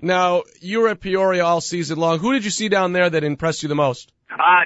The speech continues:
Speaker 2: definitely Josh Vitters. He, um, he was here for half the season. Uh, he's a guy, he has some fielding issues, which has been well documented. He does have a very strong arm, but he's got some fielding issues, but he's a guy that he can knock the cover off the ball. He'll hit for average.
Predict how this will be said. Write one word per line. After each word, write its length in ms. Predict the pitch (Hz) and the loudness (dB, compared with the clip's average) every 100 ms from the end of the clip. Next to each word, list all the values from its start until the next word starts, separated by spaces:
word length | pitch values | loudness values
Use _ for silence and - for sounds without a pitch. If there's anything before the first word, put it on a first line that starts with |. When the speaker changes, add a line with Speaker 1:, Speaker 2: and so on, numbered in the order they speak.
| - | 0
Speaker 2:
definitely 340 | 190 180 165 160 | -2 0 0 2
Josh 180 | 170 151 143 | 2 2 2
Vitters. 280 | 123 117 - | 2 2 0
He, 120 | 160 151 | 0 2
um, 480 | 139 123 113 110 101 _ - 139 120 - | 4 4 2 -4 -14 _ -6 -4 -4 -4
he 240 | 156 190 | 0 2
was 100 | 180 175 | 2 0
here 160 | 175 - | -2 0
for 140 | 147 | 0
half 280 | 151 170 - | 4 2 2
the 80 | 156 - | -6 0
season. 400 | 143 135 139 135 - - - - | 0 2 0 -4 -14 -18 -8 0
Uh, 520 | 135 127 117 117 117 | 4 6 6 4 2
he's 160 | 156 170 | 0 0
a 100 | 165 | 0
guy, 180 | 160 165 | 0 0
he 120 | 170 | 2
has 160 | 175 175 | 2 2
some 160 | 175 | 0
fielding 400 | 156 151 127 120 | 0 -2 0 2
issues, 320 | 113 - 113 110 | 0 0 -4 -2
which 200 | 120 - | -2 0
has 160 | 120 104 | -2 -2
been 160 | 135 | 0
well 200 | 151 139 | 2 2
documented. 560 | 143 131 127 123 117 117 | 2 0 0 0 -2 0
He 80 | 156 | 0
does 160 | 233 | 2
have 120 | 220 | 2
a 80 | 190 | 2
very 240 | 175 170 156 | 2 2 2
strong 320 | 165 147 139 | 2 2 4
arm, 320 | 123 120 123 _ - | 2 2 -4 _ -16
but 240 | 131 135 | -6 0
he's 160 | 135 156 | 0 0
got 160 | 156 | -4
some 120 | 156 - | -6 -2
fielding 320 | 143 127 123 | 0 2 2
issues, 320 | 123 131 117 | 2 0 -2
but 160 | 135 135 | 0 0
he's 120 | 135 | 0
a 80 | 131 | 0
guy 280 | 139 135 131 | 2 2 4
that 240 | 127 120 _ 180 | 2 0 _ -2
he 160 | 147 | 0
can 160 | 156 143 | -2 -2
knock 160 | 143 | -4
the 120 | - - | -6 -4
cover 280 | 143 123 | -2 0
off 200 | 127 123 120 | 0 0 -2
the 40 | |
ball. 320 | 120 120 120 | 0 2 2
He'll 180 | 120 127 | 2 0
hit 180 | 170 - | 0 2
for 120 | 160 | 2
average. 440 | 143 143 135 131 | 4 4 4 0